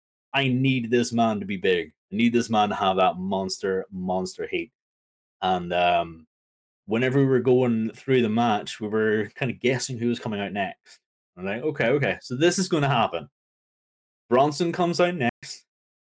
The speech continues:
lays everybody out. Then Tez comes out, he leads the charge on taking Bronson. Bronson's the first to be eliminated.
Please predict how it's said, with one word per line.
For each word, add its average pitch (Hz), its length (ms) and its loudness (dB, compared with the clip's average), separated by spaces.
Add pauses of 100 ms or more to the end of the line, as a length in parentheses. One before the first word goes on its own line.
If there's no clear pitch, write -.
(440)
lays 127 460 4
everybody 127 400 4
out. 85 180 0 (1080)
Then 139 440 0
Tez 123 340 0
comes 117 260 -2
out, 107 220 2 (220)
he 113 120 -2
leads 110 240 -2
the 113 120 -4
charge 95 480 0
on 92 380 -4 (440)
taking 95 240 -2
Bronson. 92 400 -4
Bronson's 92 400 -6
the 85 80 -14
first - 240 -6
to 95 40 -10
be 90 100 -2
eliminated. 80 500 -6